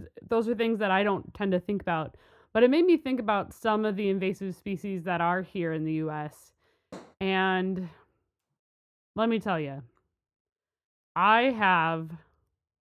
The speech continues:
some feelings about some of these, uh, invasive species.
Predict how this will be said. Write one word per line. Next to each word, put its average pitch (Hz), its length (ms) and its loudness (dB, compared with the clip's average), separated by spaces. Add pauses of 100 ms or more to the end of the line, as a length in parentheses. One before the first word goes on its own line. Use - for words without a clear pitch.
some 196 320 -2
feelings 151 680 -4
about 160 320 -8
some 170 240 -4
of 170 300 -2 (720)
these, 156 560 -4 (120)
uh, 147 400 -4 (220)
invasive 165 580 -2
species. - 680 -10